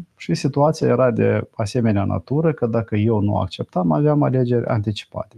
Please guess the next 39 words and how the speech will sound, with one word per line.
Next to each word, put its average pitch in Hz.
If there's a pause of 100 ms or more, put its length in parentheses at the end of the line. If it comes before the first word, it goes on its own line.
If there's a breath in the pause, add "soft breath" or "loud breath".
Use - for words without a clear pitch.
(120)
Dumneavoastră 135
vă 107
aduceți 101
aminte 107
tot 104
ce -
s-a 104
întâmplat 95
atunci 160 (580 loud breath)
și -
am 160
ajuns 143
în 120
situația 135
când 117
domnul 120
președinte 107
Timofte 127
a -
acceptat 135
doar 139 (600 loud breath)
o 117
singură, 107 (340)
un 117
singur 107
om 117
de 98
la 98
Partidul 101
Democrat, 98
care 104
eram, 104
uh, 98
eu, 90
și -
el 117
a 85
numit, 92
uh, 101